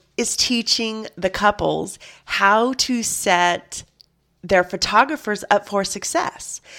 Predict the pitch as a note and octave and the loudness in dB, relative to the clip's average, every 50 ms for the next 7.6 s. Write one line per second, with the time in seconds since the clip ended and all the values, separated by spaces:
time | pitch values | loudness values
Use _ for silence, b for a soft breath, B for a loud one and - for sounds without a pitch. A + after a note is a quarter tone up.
0 | B B B B B G3 B3 D#4 - - - A4+ A4 - - D#4+ - - - A#3+ | B B B B B 4 6 6 6 4 2 0 0 0 -2 -4 -4 -4 -2 0
1 | B3+ C#4+ D4 B3 - G#3 G#3 F#3 F#3 F3+ F3+ F3+ F3+ - - - - - G#3 G3+ | 2 2 2 0 -2 0 2 2 4 4 2 0 -2 -4 -8 -10 -6 -2 -2 -2
2 | G3+ G3+ G#3 G3 - - F3+ F3+ - - C4 B3+ C4 C#4+ C#4 C4 B3 A3+ G#3+ F#3 | -2 -2 -4 -4 -4 -4 -4 -4 -4 -4 -4 -4 -2 -2 -2 -2 -2 -4 -6 -4
3 | - A3 B3 C4+ - - A#3 G3+ F#3+ F3+ F3 F3+ E3+ E3 E3 F3 - - _ - | 0 0 0 0 0 0 0 2 2 2 2 2 2 2 2 0 -2 -4 _ -2
4 | G3 F#3 - - - F#3+ F#3+ F#3+ G3 F#3+ F#3 - F#3 F3+ D#3+ F3 F3 E3 E3 D#3 | -2 -2 0 4 6 8 10 10 10 8 6 2 -2 -2 2 2 2 2 2 0
5 | - - - _ - - - - B B B B B B B B - - G#3+ - | -4 -6 -12 _ -14 -14 -14 -14 B B B B B B B B -4 -4 -4 -4
6 | - - - A3+ A#3 A#3 D#4+ D4+ D4+ - - A#3 A#3+ A#3+ A#3+ - - G3 F3+ G3+ | -4 2 2 2 4 4 2 0 0 -2 -4 -2 -2 -2 -4 -6 -8 -8 -2 0
7 | B3 D4+ D#4 B3+ F3+ E3 D3 D#3 F3 F3 F3 | 2 4 4 4 4 2 2 0 -2 -4 -8